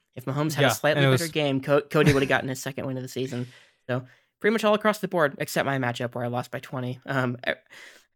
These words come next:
Speaker 1: I, I'll mention this 'cause we did talk about it. A J Brown, for, for one, had a bust game. That was, uh, a L'Jarius Sneed highlight reel last night. He held A J Brown to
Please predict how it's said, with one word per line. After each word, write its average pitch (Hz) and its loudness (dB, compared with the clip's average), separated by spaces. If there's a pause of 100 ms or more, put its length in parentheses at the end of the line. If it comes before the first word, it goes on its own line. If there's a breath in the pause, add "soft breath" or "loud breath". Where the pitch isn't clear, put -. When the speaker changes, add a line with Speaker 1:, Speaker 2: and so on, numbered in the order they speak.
(600)
Speaker 1:
I, 123 0
I'll 160 4
mention 160 4
this 123 -2
'cause 139 0
we 135 0
did 131 0
talk 123 -4
about 123 -8
it. - -8
A 160 4
J 165 -2
Brown, 147 4
for, 135 -2
for 139 -2
one, 131 2
had 127 0
a 127 -4
bust 120 -4
game. 120 -6
That 123 -4
was, 127 -6
uh, 123 -2
a 139 -8
L'Jarius 135 0
Sneed 131 -4
highlight 123 -4
reel 131 -6
last 123 -6
night. 127 -4
He 135 -6
held 123 -4
A 123 -4
J 123 -8
Brown 127 -8
to 123 -6